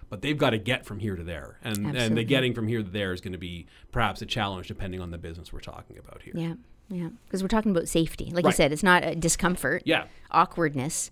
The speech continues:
Speaker 1: Yeah.
Speaker 2: It's literally a safety
Speaker 1: Yeah,
Speaker 2: issue.
Speaker 1: and that, that's exactly it. And I think for the most part, and again, I don't wanna generalize here, but I think for the most part, like, I live downtown. I, do I get asked for change most days? Yeah, and if I have change, I'll give a couple of bucks here or there.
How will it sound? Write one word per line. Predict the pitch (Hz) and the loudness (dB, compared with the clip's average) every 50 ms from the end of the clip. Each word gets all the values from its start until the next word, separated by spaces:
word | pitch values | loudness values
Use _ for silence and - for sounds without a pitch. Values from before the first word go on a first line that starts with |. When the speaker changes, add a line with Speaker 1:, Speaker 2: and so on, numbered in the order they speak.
| - - | -2 2
Speaker 1:
Yeah. | 185 151 | 2 2
Speaker 2:
It's | - - - | 2 4 4
literally | 196 202 208 202 180 170 151 | 6 6 8 8 6 6 4
a | 139 | 4
safety | - - 110 - - - - - | 2 0 -2 -4 -4 -8 -2 2
Speaker 1:
Yeah, | 160 175 175 | 2 2 4
Speaker 2:
issue. | 165 - | 4 4
Speaker 1:
and | 220 220 | 4 4
that, | 220 208 233 | 4 2 2
that's | 247 226 202 | 0 0 2
exactly | 185 202 190 160 175 143 | 0 0 0 0 -2 -2
it. | 127 | -2
And | 156 175 180 | -2 -2 2
I | 208 294 | 2 4
think | 302 359 339 | 4 4 2
for | - - | 2 0
the | 226 196 | 0 2
most | 190 190 165 160 214 - - - - - _ _ _ _ - - | 4 4 6 4 4 2 0 -6 -12 -20 _ _ _ _ -20 -18
part, | - - 123 104 113 143 | -10 -6 -4 -2 -2 0
and | 226 220 | 0 0
again, | 175 160 143 | 0 0 2
I | 143 143 | 2 4
don't | 139 139 | 4 4
wanna | 127 110 95 92 90 90 - 117 | 2 0 -2 -4 -10 -12 -10 -6
generalize | 113 131 123 113 110 101 92 92 92 | -2 -2 0 0 0 -2 -2 -4 -6
here, | - - | -8 -8
but | - - | -8 -6
I | 320 | -6
think | 392 392 392 | -6 -6 -6
for | - 208 | -6 -4
the | 147 | -2
most | 135 123 113 - - | -2 -2 -2 -4 -8
part, | 98 85 - - - - - - - | -10 -10 -12 -14 -20 -20 -20 -10 -6
like, | - 160 165 | -4 -2 2
I | 196 247 | 2 2
live | 247 220 208 170 | 4 4 2 2
downtown. | 180 165 151 139 - 131 117 123 | 2 0 0 0 -2 -4 -4 -4
I, | 143 151 160 | -4 -6 -6
do | 165 160 139 135 | -6 -6 -4 -2
I | 131 135 | -2 -2
get | 135 135 | -2 -2
asked | 131 127 135 131 | -2 -2 -4 -6
for | - | -8
change | 127 - - 139 143 156 160 - | -10 -8 -8 -6 -6 -6 -6 -8
most | 170 165 160 - | -8 -10 -8 -8
days? | 165 180 214 214 - | -8 -8 -8 -8 -6
Yeah, | 147 117 113 156 240 | -4 -4 -2 -2 -2
and | 294 | -4
if | 262 262 - | -6 -6 -6
I | 220 | -8
have | 190 190 180 - | -6 -6 -6 -6
change, | - - 196 220 202 | -6 -6 -6 -6 -6
I'll | 151 | -6
give | 147 131 113 | -8 -10 -10
a | |
couple | - - 135 - 110 | -8 -8 -8 -8 -6
of | 104 98 | -6 -6
bucks | 117 110 - | -6 -6 -6
here | - 123 117 | -6 -4 -4
or | |
there. | 107 113 127 151 | -2 -2 -4 -4